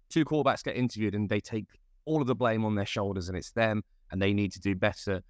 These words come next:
Zach Wilson was asked after, a th-, I think it was a three three game or six three game,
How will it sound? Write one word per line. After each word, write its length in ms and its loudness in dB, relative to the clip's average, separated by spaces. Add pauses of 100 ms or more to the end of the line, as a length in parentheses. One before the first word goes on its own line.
(240)
Zach 160 2
Wilson 320 0
was 180 0 (140)
asked 260 0
after, 220 -4
a 40 -4
th-, 180 -12
I 40 -18
think 120 -2
it 20 -2
was 80 -6
a 40 -6
three 300 0
three 400 -2 (400)
game 320 4
or 140 0
six 280 -6
three 220 0
game, 320 0